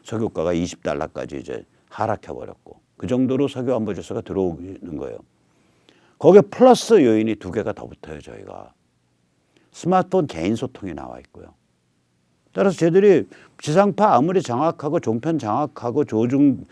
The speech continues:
조선중앙이 저짓해도 진실을 막을 도리가 없는 거예요. 플러스 박 대통령이 감옥 안에서 순환당하고 있기 때문에, 그 상황이 유지되고 있-, 있기 때문에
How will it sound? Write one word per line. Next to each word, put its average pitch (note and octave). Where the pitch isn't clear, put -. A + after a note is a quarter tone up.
조선중앙이 C#3
저짓해도 C3+
진실을 G3
막을 B2+
도리가 F3
없는 D2+
거예요. -
플러스 F#3+
박 D3
대통령이 D#3+
감옥 B2
안에서 A#2+
순환당하고 D3
있기 -
때문에, D#2+
그 A#2
상황이 A#2
유지되고 E2
있-, B1+
있기 D2+
때문에 D#2+